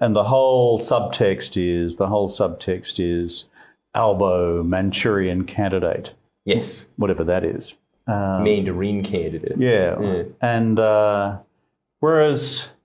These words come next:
Speaker 1: the reality, the truth is, uh, somewhat more complex. A, Albo was senior cabinet minister in my government when we brought down a defence white paper doubling the Australian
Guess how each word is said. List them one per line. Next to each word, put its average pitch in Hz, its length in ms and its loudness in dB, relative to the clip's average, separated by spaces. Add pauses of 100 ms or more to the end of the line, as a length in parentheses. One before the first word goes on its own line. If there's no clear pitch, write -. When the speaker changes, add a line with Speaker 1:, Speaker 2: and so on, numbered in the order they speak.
(440)
Speaker 1:
the 185 80 4
reality, 113 720 4
the 113 140 0
truth - 600 -2 (680)
is, 98 760 0 (100)
uh, 104 140 2
somewhat 98 380 -2
more 87 180 -2
complex. - 720 -4 (680)
A, 104 500 2 (440)
Albo 113 380 2
was 98 800 0 (320)
senior 127 300 0
cabinet 104 300 0
minister 95 480 0
in 90 80 0
my 95 180 2
government 90 460 -2
when 98 160 0
we 98 80 0
brought 95 340 -2
down 95 360 0
a 90 40 -4
defence 98 440 -4
white 98 240 0
paper 90 260 -2
doubling 92 480 0
the 87 100 -2
Australian 87 720 -4